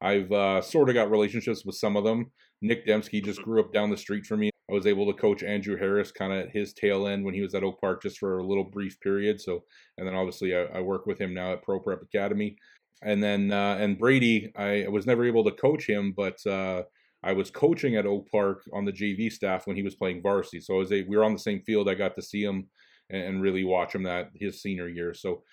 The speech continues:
Speaker 1: it, it's neat to see you, uh, having photos with them and, like, with Coach O'Shea. So I'm kinda wondering, like, through those experiences, have you kind of been able to, you know, develop a little bit more personal relationships? I know obviously with Willie Jefferson, you kinda got something going.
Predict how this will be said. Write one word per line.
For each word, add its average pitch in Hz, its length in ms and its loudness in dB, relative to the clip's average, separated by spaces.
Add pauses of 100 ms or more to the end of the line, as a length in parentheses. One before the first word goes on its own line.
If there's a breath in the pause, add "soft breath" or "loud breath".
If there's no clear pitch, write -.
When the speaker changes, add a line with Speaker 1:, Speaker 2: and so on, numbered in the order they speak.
(100)
Speaker 1:
it, 104 200 -2
it's 117 160 -4
neat 120 300 2
to 123 80 -2
see 117 160 -2
you, 110 420 2
uh, 98 240 2
having 98 240 0
photos 110 360 2
with 98 120 -4
them 107 300 0
and, 98 120 -2
like, 90 180 -6
with 92 140 -10
Coach 107 260 0
O'Shea. 104 440 0
So 110 120 -2
I'm 107 80 0
kinda 160 200 0
wondering, 113 320 2
like, 95 180 -4 (580 soft breath)
through 143 180 0
those 147 200 8
experiences, 120 640 -2
have 98 140 0
you 117 180 0
kind 117 240 -2
of 107 220 0
been 107 100 0
able 110 280 2
to, 104 380 2
you 110 60 -8
know, 104 140 0
develop 104 340 0
a 104 40 0
little 107 180 2
bit 104 140 2
more 104 200 0
personal 110 420 -2
relationships? 113 560 0
I 101 60 2
know 101 200 0
obviously 98 360 -4
with 95 140 -2
Willie 101 240 0
Jefferson, 107 520 -2
you 101 180 -6
kinda 101 240 -4
got 95 200 -6
something 101 240 -4
going. 110 340 0